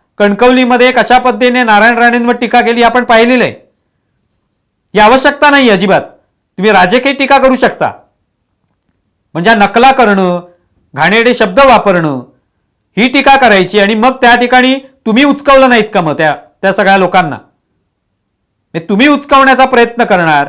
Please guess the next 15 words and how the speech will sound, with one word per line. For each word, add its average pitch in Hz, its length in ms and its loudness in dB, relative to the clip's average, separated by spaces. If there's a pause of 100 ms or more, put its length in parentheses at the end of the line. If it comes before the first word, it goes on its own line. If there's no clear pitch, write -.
(1160)
आणि 175 120 -2
मग 220 140 0
दुसऱ्या 220 320 0
कोणीतरी 262 420 0
तुमच्या 254 320 -2
कार्यालयाच्या 240 600 2
समोरून 214 520 -2
फक्त 190 260 -4 (640)
ताफा 185 340 2
जरी 269 240 2
नेला 175 340 2 (240)
तरी 233 160 2
तुम्ही 269 280 -2
लगेच 247 220 -2
उचकणार, 220 500 -2